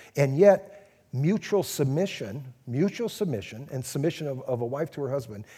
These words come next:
and godly leadership are part of God's plan and order for the marriage. God designed that. He put those things in order for it to function correctly. Let's look at the Ephesians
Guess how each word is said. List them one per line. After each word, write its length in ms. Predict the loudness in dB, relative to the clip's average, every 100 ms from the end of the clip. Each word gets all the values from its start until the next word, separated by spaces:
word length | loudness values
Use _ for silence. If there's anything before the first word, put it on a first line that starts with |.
| -8 0
and 280 | 2 2
godly 440 | 2 2 2 2 2
leadership 560 | 0 -2 -2 -2 -4 0
are 120 | -2
part 500 | -2 -4 4 4 4
of 200 | 2 0
God's 360 | 2 0 0 -6
plan 540 | -8 -4 -4 -6 -8 -12 -8
and 200 | -2 -2 -2
order 560 | 4 6 6 4 0 -2 -8 _ _ _ _ _
for 240 | 0 2
the 80 | 2
marriage. 600 | 0 -2 -6 -8 -16 -20 _ _ _ _ _ _ _
God 340 | 6 6 6 2
designed 420 | -2 0 0 -2
that. 200 | -6 -12 -8
He 100 | -4
put 260 | -2 -2 0
those 240 | -2 -2
things 320 | -4 -4 -6 -10 -18 -4
in 160 | -2
order 340 | 2 2 2 -2 -10
for 220 | -4 2 2
it 60 |
to 100 | 2
function 500 | -4 -4 -4 -8 -10 -8
correctly. 380 | -6 -6 -4 4
Let's 260 | 4 6
look 160 | 0 0
at 100 | -4
the 100 | -6
Ephesians 600 | -6 -6 -6 -8 -12